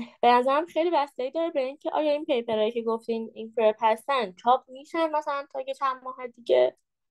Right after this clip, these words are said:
یا شرایطشون تغییر می‌کنه یا نه، چون شما مستر دارین و معمولاً توقع از دانشجوی مستر این هستش که پیپر داشته باشه. اه، ولی به نظر من ریسرچ اکسپریانستون و حالا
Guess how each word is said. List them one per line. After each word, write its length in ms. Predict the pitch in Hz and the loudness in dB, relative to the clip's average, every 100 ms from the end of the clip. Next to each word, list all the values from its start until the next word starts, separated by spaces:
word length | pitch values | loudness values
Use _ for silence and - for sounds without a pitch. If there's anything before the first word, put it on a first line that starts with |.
| _ | _
یا 360 | - 220 214 208 208 | 2 6 6 4 2
شرایطشون 460 | 202 208 240 254 | 0 0 -6 -8
تغییر 420 | 269 214 208 233 | -4 -4 -2 -6
می‌کنه 400 | 254 277 294 302 254 | -6 -2 0 2 0
یا 60 | |
نه، 120 | 196 | -2
چون 160 | 208 262 | -2 -4
شما 220 | 277 269 | -2 -2
مستر 520 | 294 254 240 - 277 | 0 0 -2 0 2
دارین 400 | 247 196 202 214 | 2 0 -2 0
و 120 | 214 208 _ _ _ - | 0 0 _ _ _ -2
معمولاً 400 | 226 233 233 247 | 4 4 4 0
توقع 480 | 302 269 247 226 269 | -2 -2 -2 -2 0
از 240 | 262 233 | 0 0
دانشجوی 400 | 226 214 226 220 | -4 -4 -4 -8
مستر 440 | 220 220 226 226 269 | -4 -2 -2 0 -2
این 160 | 302 | 0
هستش 320 | 302 302 311 - | -4 -2 -4 -4
که 80 | |
پیپر 320 | 311 247 240 277 | -2 0 2 0
داشته 460 | 247 214 - 202 | 2 0 0 0
باشه. 320 | 165 - - - _ _ _ _ _ _ _ - | 0 -4 -14 -18 _ _ _ _ _ _ _ -2
اه، 360 | 233 233 233 | 0 2 0
ولی 540 | 226 226 240 262 330 370 | -4 0 2 4 4 4
به 120 | 294 | 4
نظر 440 | 262 254 254 269 | 0 0 -4 -4
من 180 | 311 349 | -2 -2
ریسرچ 320 | 320 285 254 | -2 -4 -6
اکسپریانستون 1120 | 240 240 247 240 254 294 226 220 208 214 233 233 _ _ | -6 -4 0 2 2 0 -2 -2 -2 -2 -2 -6 _ _
و 180 | 202 220 233 254 277 302 285 | 0 6 8 10 8 6 4
حالا 360 | 220 233 202 | 4 4 4